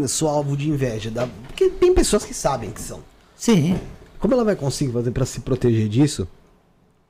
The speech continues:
Speaker 1: De uma forma que seja como a inveja é. A inveja sai automaticamente.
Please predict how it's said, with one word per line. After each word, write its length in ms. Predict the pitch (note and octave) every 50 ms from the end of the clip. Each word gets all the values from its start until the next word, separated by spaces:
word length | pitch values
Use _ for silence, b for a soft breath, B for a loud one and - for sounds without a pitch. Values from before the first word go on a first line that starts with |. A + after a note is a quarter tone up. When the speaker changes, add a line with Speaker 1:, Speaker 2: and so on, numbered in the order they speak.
| _ _ _ _ _ b b b b b b b b -
Speaker 1:
De 80 | A#2+
uma 160 | C3 C#3 C#3+ -
forma 320 | - - D3+ D3+ D#3 D#3
que 140 | D3+ - -
seja 220 | - D#3 C#3+ E3 -
como 260 | - G3 G#3 A3 G#3+
a 60 | G#3
inveja 440 | G3+ F3 D#3+ F3 F#3 F3 E3 F3 F#3 F3+
é. 160 | C#3+ B2 A#2+
A 60 | A#2
inveja 360 | B2 A#2+ A2+ C3+ C#3 B2 C#3+ B2+
sai 320 | - - - C#3+ C#3 D#3+
automaticamente. 840 | E3 D3+ - C3+ C3+ A#2+ - - C#3+ C#3 C#3 D3+ E3+ E3+ G#3+ G#3+